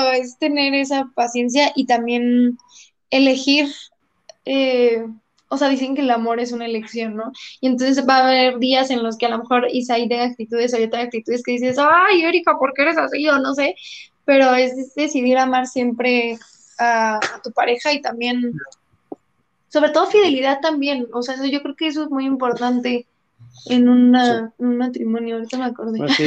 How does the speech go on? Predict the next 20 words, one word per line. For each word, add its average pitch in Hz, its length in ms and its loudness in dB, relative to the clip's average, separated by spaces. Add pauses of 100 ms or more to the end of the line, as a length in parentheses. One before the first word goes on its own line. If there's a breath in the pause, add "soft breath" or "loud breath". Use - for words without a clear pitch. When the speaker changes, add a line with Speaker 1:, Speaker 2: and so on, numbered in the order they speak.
(120)
Speaker 2:
eso 160 240 2
ya 185 100 4
lo 139 120 4
dejamos 131 360 4
de 113 100 0
cajón, 170 400 0
Speaker 1:
<laughs> - 20 -6
Sí, 151 100 2
Speaker 2:
fidelidad, 135 500 6
¿no? 247 120 0
Speaker 1:
obviamente, 269 720 2
pero 220 400 0
Speaker 2:
Este, 113 380 0 (640)
tal 139 260 0
vez, 135 400 -6
yo 143 140 4
diría 139 240 6
esfuerzo 131 420 0
y 139 60 0
constancia. 117 680 -4